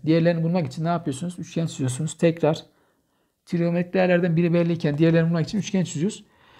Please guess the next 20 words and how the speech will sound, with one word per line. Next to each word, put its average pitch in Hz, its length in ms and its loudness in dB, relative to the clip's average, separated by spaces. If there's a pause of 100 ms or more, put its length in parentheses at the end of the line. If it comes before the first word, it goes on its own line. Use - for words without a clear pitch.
(140)
Yalnız 202 240 6
burada 202 400 6 (1080)
birinci 180 320 4
bölgede 185 320 6
değilseniz 185 380 4
arkadaşlar 165 440 2
işaret 165 380 0
dikkat 165 240 0
ediyorsunuz. 127 480 -2
Şimdi 160 200 -2
bakın 156 220 0
pi 196 260 2
üç - 200 -2
bölü 180 160 6
iki 180 120 2
demiş. 196 240 0
Neredeyiz 165 320 4
arkadaşlar? 180 360 0
Üçüncü 180 240 -2
bölgedeyiz. 139 420 -2